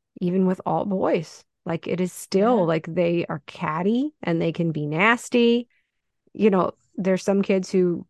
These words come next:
Speaker 1: clearly they're not being restricted in what they're allowed to watch and listen to. And so then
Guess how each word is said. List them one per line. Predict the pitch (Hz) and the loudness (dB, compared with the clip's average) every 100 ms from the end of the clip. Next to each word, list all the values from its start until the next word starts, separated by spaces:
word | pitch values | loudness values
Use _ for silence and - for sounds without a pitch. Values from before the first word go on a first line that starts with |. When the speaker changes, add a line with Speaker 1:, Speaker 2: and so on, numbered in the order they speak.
| _ _ | _ _
Speaker 1:
clearly | - 214 202 202 190 180 185 220 | -4 0 2 2 0 -2 -10 -16
they're | 175 170 180 190 | -12 -4 0 0
not | 196 180 185 170 | 0 0 -2 -2
being | 185 180 175 165 165 165 - _ _ _ _ _ - | -2 0 -2 -2 -4 -8 -14 _ _ _ _ _ -4
restricted | 190 - - 180 - 220 240 247 | -2 -2 -2 -2 2 4 6 6
in | 190 180 175 - | 4 2 0 -2
what | 185 180 | -6 -2
they're | 175 | -2
allowed | 170 165 185 175 | -2 -2 -2 -2
to | 185 | -4
watch | 165 165 165 202 190 | -2 -2 -2 -2 -2
and | 170 | -2
listen | 160 - 233 233 | -2 -2 0 2
to. | 233 247 247 247 | 2 4 4 4
And | 175 170 | 0 -2
so | - 175 | -2 -4
then | 165 170 170 170 | -2 -2 -2 -4